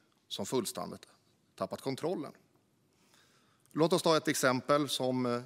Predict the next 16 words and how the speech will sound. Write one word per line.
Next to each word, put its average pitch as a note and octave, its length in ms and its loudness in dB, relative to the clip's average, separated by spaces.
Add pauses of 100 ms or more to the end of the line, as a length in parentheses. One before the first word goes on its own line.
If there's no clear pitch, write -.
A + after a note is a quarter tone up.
(140)
frekventerat A#2+ 640 0
den A#2+ 280 -4 (360)
svenska C3 360 2
nyhetsförmedlingen A2 960 0
under G#2 240 -2
sommaren. G2 500 -4 (800)
Cementa B2+ 580 2
på A#2 120 -4
Gotland. G#2+ 480 -4 (1800)
Cementas C#3 380 4
kalkbrytning, A#2 1000 0
vilken C3 340 0
förser C3 400 2
då A#2 220 2
i A#2 100 0
princip C#3 600 0